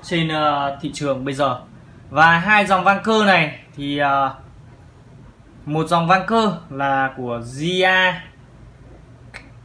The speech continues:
và có model là K M năm F X và một, à,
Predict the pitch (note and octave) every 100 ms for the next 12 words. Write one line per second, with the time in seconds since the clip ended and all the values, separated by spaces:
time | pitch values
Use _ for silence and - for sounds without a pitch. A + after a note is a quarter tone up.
0 | - - C#3 D3 - D3+ F3 F3 F3 D#3
1 | - E3+ E3+ D#3+ D3 D#3 E3+ E3 F3+ F3
2 | B3+ - C#3 C#3+ C#3+ C#3 C3 C3 C3 B2+
3 | C3+ C3 B2+